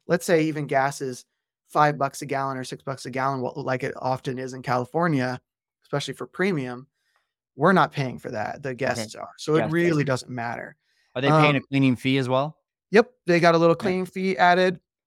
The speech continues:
Speaker 1: Now, with
Speaker 2: Okay.
Speaker 1: new vehicles, you don't have a whole lot of maintenance for the first few years, and it's usually covered with a good maintenance, a warranty
Speaker 2: Yeah.
Speaker 1: package.
Speaker 2: Okay.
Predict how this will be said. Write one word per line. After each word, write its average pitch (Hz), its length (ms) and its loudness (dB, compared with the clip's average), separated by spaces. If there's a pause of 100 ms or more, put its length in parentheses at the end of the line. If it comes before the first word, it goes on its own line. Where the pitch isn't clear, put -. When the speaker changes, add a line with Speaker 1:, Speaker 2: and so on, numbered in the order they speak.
Speaker 1:
Now, 170 220 2
with 147 120 0
Speaker 2:
Okay. 151 100 -8
Speaker 1:
new 214 140 0
vehicles, 156 500 2
you 147 80 -4
don't 170 140 -6
have 156 160 -2
a - 20 -4
whole 151 160 0
lot 147 160 0
of 131 60 -8
maintenance 156 380 -4
for 135 120 -10
the 131 80 -8
first 131 300 -14
few 135 120 -14
years, 127 420 -8
and 135 140 -12
it's - 140 -14
usually 147 260 -6
covered 139 640 -2
with 131 160 -12
a 143 40 -8
good 135 200 -6
maintenance, 143 520 -10
a 135 100 -4
warranty 151 360 -6
Speaker 2:
Yeah. 135 100 -2
Speaker 1:
package. - 480 -14 (160)
Speaker 2:
Okay. 135 260 2